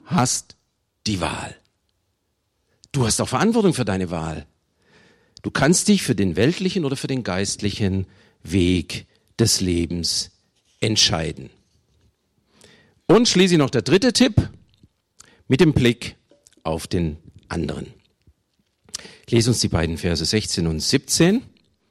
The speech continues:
aus erster Johannes drei. „Daran haben wir die Liebe erkannt, dass er sein Leben für uns gelassen hat. Und wir sollen auch das Leben für die Schwestern und Brüder lassen.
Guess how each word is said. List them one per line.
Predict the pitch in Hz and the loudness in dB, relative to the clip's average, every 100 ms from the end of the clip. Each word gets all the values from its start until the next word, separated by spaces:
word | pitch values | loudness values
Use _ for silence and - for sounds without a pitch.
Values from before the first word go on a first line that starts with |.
| _ - | _ -10
aus | 127 | -6
erster | 127 127 | -2 0
Johannes | 127 135 | -2 -2
drei. | 127 143 180 - - - - | -2 -2 -2 -8 -20 -20 0
„Daran | - 240 214 | 2 4 4
haben | 196 185 | 4 4
wir | |
die | 160 | 4
Liebe | 160 208 170 | 4 2 2
erkannt, | 135 - 147 143 226 - _ _ _ _ - | 0 0 0 0 -2 -6 _ _ _ _ -2
dass | 139 | 2
er | 180 | 2
sein | 175 156 | 2 2
Leben | 143 180 175 | 4 2 2
für | 170 | 0
uns | 156 - | 0 2
gelassen | 127 110 110 107 | 0 0 -2 -6
hat. | 82 73 - _ _ | -8 -10 -16 _ _
Und | 151 185 | 2 4
wir | 226 | 4
sollen | 202 208 220 | 4 4 4
auch | 175 | 0
das | - 131 - | 2 -2 2
Leben | 143 202 269 269 262 247 - _ _ | 2 4 2 0 0 0 -6 _ _
für | - 185 | 2 4
die | 151 | 4
Schwestern | 160 196 - 180 | 2 2 2 2
und | 170 156 | 2 4
Brüder | 151 160 151 | 4 6 6
lassen. | 120 113 - 175 | 4 0 -2 -4